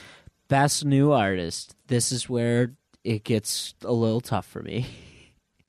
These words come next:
So, like we mentioned, Fredo Bang.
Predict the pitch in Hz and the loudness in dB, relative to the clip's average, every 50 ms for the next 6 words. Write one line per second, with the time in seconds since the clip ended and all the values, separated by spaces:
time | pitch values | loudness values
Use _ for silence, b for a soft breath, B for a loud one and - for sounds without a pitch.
0 | _ _ _ _ _ _ _ _ _ _ _ _ _ _ _ _ _ _ _ b | _ _ _ _ _ _ _ _ _ _ _ _ _ _ _ _ _ _ _ b
1 | b b b b b b b b b b b - - - 160 147 143 143 143 143 | b b b b b b b b b b b -12 -2 0 2 4 4 4 4 4
2 | 143 139 143 - - _ _ _ _ _ _ _ _ _ _ _ _ _ _ _ | 4 2 0 -4 -8 _ _ _ _ _ _ _ _ _ _ _ _ _ _ _
3 | _ _ _ _ _ - 139 135 - 151 151 147 123 110 110 - - 113 107 107 | _ _ _ _ _ 0 0 2 4 2 2 4 2 0 -2 -2 -4 -4 -4 -4
4 | - - - 120 117 117 117 120 123 120 101 95 95 95 101 | -6 -8 -4 -2 -2 0 0 -2 -2 -2 -4 -4 -6 -8 -10